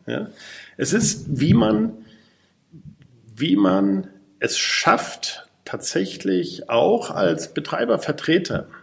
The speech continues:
ja, als Repräsentant des Betreibers, sich und seine Marke und sein Unternehmen auch zu vermarkten, den den institutionellen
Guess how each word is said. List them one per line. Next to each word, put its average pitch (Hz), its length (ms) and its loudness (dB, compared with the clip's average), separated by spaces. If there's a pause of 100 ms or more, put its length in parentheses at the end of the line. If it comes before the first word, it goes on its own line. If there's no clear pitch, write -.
(260)
ja, 160 180 0
als - 220 -2
Repräsentant 131 760 -2
des 87 180 -2
Betreibers, - 840 0 (300)
sich 131 720 2 (160)
und 151 160 8
seine 123 240 4
Marke 131 500 4
und 160 160 2
sein 113 140 2
Unternehmen 117 640 0 (240)
auch - 360 2
zu - 160 -8
vermarkten, 117 600 -4
den 110 220 -6 (240)
den 107 240 -4
institutionellen 123 1200 0